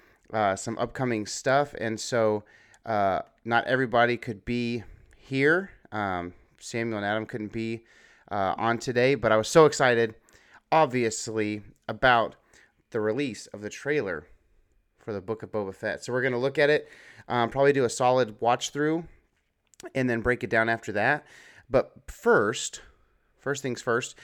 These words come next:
I wanted to, uh, show you guys something that I recently got, um, both our online viewers and just listeners, uh, something that's pretty neat that I just wanna make you guys aware of. Um,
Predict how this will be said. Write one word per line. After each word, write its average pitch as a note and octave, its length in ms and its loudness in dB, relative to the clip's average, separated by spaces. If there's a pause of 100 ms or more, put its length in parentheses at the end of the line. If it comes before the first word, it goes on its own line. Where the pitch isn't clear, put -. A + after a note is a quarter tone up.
(220)
I C3 160 6
wanted D3 480 2
to, C3+ 360 0
uh, A#2 200 2
show - 160 -2
you F3 160 2
guys G#2 180 2
something A#2+ 380 -4
that A2 120 2
I G#2 60 4
recently G#2 440 -4
got, F#2 440 0 (440)
um, F#2+ 600 0 (840)
both A2 220 0
our G#2 200 2
online A2 360 -2
viewers A2+ 500 -2
and G2+ 180 -6
just G2+ 280 -8
listeners, C3 480 -6 (400)
uh, G#2+ 220 0
something C3 340 -6
that's A2 260 -4 (160)
pretty F#3 420 0
neat C3 400 -4 (140)
that A#2 300 2
I A2+ 100 2
just G#2+ 160 -2
wanna A#2 200 -2
make G#2+ 180 -4
you A2 80 -12
guys G2+ 200 0
aware G2 300 2
of. C3 260 2 (500)
Um, G2 480 0